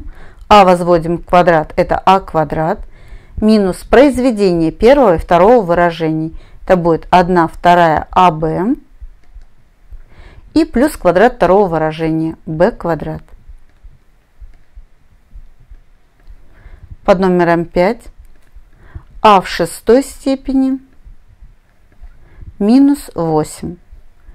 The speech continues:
Обратите внимание, что показатель делится на три, поэтому можем представить, как а шесть делим на три в квадрате и в третью степень.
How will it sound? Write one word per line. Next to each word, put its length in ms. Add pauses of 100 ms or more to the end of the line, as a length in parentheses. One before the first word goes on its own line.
(440)
Обратите 460
внимание, 500
что 180
показатель 920 (100)
делится 540
на 180
три, 300
поэтому 720 (120)
можем 400
представить, 540
как 300 (100)
а 340 (640)
шесть 280
делим 300
на 120
три 380 (200)
в 100
квадрате 720 (160)
и 100
в 80
третью 400
степень. 600